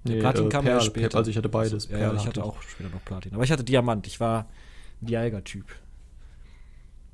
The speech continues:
Speaker 1: Boah, das, da, ach, da kann ich so viel erzählen über die schönen Zeiten in diesem Spiel.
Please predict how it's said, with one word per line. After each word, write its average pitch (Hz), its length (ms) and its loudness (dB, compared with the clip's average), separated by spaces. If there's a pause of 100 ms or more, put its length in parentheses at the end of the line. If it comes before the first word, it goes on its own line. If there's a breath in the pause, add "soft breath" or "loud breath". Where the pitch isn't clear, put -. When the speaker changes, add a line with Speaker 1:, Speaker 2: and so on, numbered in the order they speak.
(2250)
Speaker 1:
Boah, 110 100 -2
das, - 260 -2
da, 120 360 6
ach, 107 100 0
da 113 120 -4
kann 113 180 -2
ich 95 80 -6
so 113 100 -2
viel 110 160 -4
erzählen 107 320 -2
über 104 120 -2
die 101 200 -6
schönen 110 320 0
Zeiten 110 300 -2
in 104 40 -4
diesem 104 180 -4
Spiel. 107 360 -4